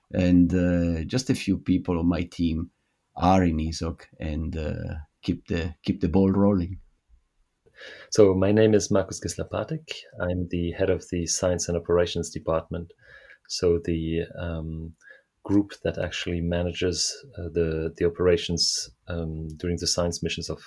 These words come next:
Speaker 2: of esa. Uh, so essentially, Paolo is, is running the, the spacecraft for us, and, uh, our job is actually to get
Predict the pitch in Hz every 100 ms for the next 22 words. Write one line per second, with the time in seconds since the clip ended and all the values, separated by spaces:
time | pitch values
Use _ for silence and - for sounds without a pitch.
0 | - 82 87 85 - 80 _ - - -
1 | - - _ 113 92 - 90 - 110 -
2 | 98 92 90 - 95 98 95 92 87 -
3 | 87 92 95 95 87 82 - 87 82 80
4 | 78 - 104 - 85 80 - 104 87 90
5 | - - 90 85 80 82 80 85 87 85
6 | - 85 78 82 78 - 82 78 82 85
7 | 80